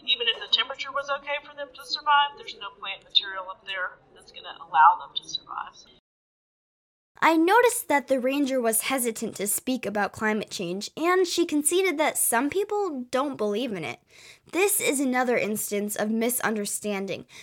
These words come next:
Speaker 2: Climate change is a topic backed up by mountains of rock-solid science,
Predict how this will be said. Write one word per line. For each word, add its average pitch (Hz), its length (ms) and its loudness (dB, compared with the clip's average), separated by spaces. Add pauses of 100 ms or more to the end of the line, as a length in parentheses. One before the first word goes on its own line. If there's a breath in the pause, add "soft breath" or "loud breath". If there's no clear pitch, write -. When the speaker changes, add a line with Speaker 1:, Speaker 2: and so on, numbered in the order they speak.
Speaker 2:
Climate 370 380 4
change 349 300 4
is 247 160 -2
a 247 60 0
topic 240 480 -2
backed 240 320 2
up 285 140 0
by 240 160 4
mountains 311 680 4
of 214 260 0
rock-solid 247 880 2
science, 214 500 -2